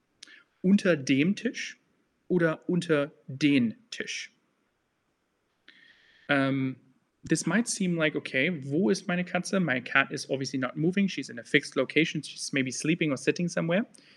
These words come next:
Die Frage ist jetzt, wo ist meine Katze? Where is my cat? Under the table, right?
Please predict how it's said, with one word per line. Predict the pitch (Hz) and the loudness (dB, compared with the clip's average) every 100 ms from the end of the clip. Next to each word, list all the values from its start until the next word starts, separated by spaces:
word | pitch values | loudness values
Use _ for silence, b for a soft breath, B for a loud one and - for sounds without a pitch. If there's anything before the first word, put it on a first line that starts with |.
| b - | b -10
Die | 156 | -6
Frage | - 135 165 | 2 4 4
ist | 156 | 4
jetzt, | 151 143 - _ _ _ _ _ _ | 2 2 -4 _ _ _ _ _ _
wo | 135 131 151 156 170 - | -10 -4 2 4 4 2
ist | 147 131 - | -2 -4 -2
meine | 123 117 | -2 -2
Katze? | - - - | -6 -12 -6
Where | 131 135 135 | 4 6 6
is | 120 | 2
my | 127 | -6
cat? | - - - - _ _ _ _ _ _ _ _ _ _ - - | -12 -18 -20 -20 _ _ _ _ _ _ _ _ _ _ -8 0
Under | 139 165 202 214 | 0 2 -2 -2
the | 180 | -4
table, | - 185 190 208 233 - - | -2 -2 -2 0 -2 -4 -10
right? | - - - | -8 -8 -14